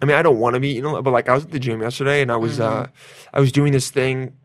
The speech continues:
Speaker 1: where you sprint for, like, twenty seconds, and then you rest for ten seconds,
Speaker 2: Mm-hmm.
Speaker 1: and it helps with, like, your, uh, respiratory system. It just, like, m-, makes your,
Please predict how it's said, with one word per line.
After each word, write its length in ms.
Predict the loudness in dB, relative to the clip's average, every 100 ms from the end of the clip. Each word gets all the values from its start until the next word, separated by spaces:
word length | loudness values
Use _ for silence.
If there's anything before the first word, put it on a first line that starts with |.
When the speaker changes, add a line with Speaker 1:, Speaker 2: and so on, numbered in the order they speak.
| -20 -20 -20
Speaker 1:
where 260 | -2 2 2
you 380 | 2 -2 -4 -6
sprint 540 | -8 -10 -2 0 0 -2
for, 120 | -2
like, 160 | -2
twenty 240 | 0 -2 0
seconds, 400 | -2 -2 -2 -4
and 80 | -6
then 80 |
you 140 | -6 -4
rest 340 | -2 -2 -4
for 100 | -8
ten 240 | -6 -6 -4
seconds, 460 | -4 -4 -8 -10 -14
Speaker 2:
Mm-hmm. 260 | -14 -4
Speaker 1:
and 200 | -2 -2
it 80 | -2
helps 400 | 0 0 0 -4
with, 140 | -4
like, 180 | -4 -4
your, 400 | -6 -6 -6 -10 -10
uh, 240 | -8 -8 -6
respiratory 520 | -8 -8 -8 -6 -6
system. 280 | -8 -8 -8
It 60 |
just, 180 | -6 -4
like, 220 | -4 -4
m-, 280 | -10 -12 -14
makes 320 | -8 -4 -4 -2
your, 180 | -4